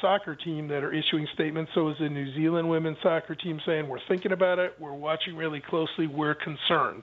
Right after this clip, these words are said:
So the rumbles have started. Uh, that would bring a lot of pressure. You know, it wouldn't take too many of even the, uh, women's, uh, athletes groups within a certain sport to cause trouble.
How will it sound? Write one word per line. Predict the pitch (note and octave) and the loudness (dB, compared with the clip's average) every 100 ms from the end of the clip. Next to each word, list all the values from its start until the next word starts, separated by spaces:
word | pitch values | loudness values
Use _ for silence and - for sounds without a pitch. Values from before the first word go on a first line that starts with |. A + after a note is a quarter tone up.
| - | -10
So | D3 | -10
the | D3+ E3 | -4 -2
rumbles | E3+ G#3 C4+ A3+ G3+ - | 4 2 4 0 0 0
have | E3+ - | -2 0
started. | G3+ F#3+ C#3+ G2 C3+ F#3+ _ _ _ _ - | 4 4 2 -6 -14 -16 _ _ _ _ -10
Uh, | C#3+ D3 C#3+ C#3 C#3+ C#3+ C#3 | -2 2 4 6 6 4 4
that | D3+ F3+ | 2 4
would | F3 E3 | 2 4
bring | F3+ | 4
a | F3+ | 6
lot | E3+ E3 | 6 4
of | - | 4
pressure. | G3 F3+ B2+ | 4 4 0
You | C#3+ A3 | 2 4
know, | B3 | 4
it | |
wouldn't | A#3 C4+ | 0 -2
take | B3 G3+ | 0 -2
too | - G#3+ | -2 0
many | G#3 G3 F#3 - - - - - - - | 2 2 0 -4 -20 -20 -20 -20 -8 0
of | F3 | 4
even | F#3 F#3 F3 | 6 4 4
the, | E3 D#3+ D#3 | 4 4 4
uh, | D3+ D3 D3 | 4 2 2
women's, | D3 F3 F3 D#3+ - - - | 2 2 2 -2 -10 -18 -6
uh, | G3+ D#3+ | 0 2
athletes | D#3+ E3+ - F#3 D#3+ - | 6 4 4 -4 -6 -2
groups | F3 E3 - - - E3 | 0 0 -4 -12 -8 -2
within | D3+ E3+ | 2 4
a | E3 - | 2 2
certain | F3 D3 D3 C3 | 0 -2 -8 -6
sport | - A#3 C#3 - | 0 0 0 -4
to | F3 | -10
cause | - D3 B2 - | -2 0 0 -4
trouble. | - A2 F#2 | -4 -4 -4